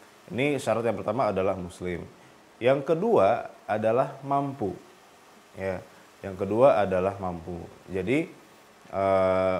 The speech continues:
bagi orang yang tidak mampu, maka tidak wajib membayar zakat fitrah. Hanya saja, apa batas mampu di sini? Ini menarik adalah bahwa zakat fitrah berbeda dengan zakat mal. Kalau zakat mal ada nisab,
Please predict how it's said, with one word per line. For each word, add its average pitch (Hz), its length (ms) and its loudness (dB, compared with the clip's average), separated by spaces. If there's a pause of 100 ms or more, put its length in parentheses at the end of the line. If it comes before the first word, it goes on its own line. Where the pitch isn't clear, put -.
bagi 98 400 2
orang 104 320 2
yang 98 80 0
tidak 95 240 0
mampu, 92 320 -4
maka 120 240 -2
tidak 101 240 0
wajib 95 400 -2
membayar 92 320 -2
zakat 90 240 -4
fitrah. - 400 -6
Hanya 160 320 2
saja, 131 400 -2 (560)
apa 117 320 4
batas 131 480 2
mampu 113 400 -4
di 104 160 -4
sini? 95 320 -4 (640)
Ini 117 240 -2
menarik 147 400 4
adalah 135 400 2
bahwa 107 480 -2
zakat 101 320 -4
fitrah 123 400 -2
berbeda 120 480 0
dengan 107 240 -4
zakat 95 400 -2
mal. 110 480 -2 (880)
Kalau 160 240 8
zakat 147 320 6
mal 180 240 4
ada 143 320 4
nisab, 131 480 0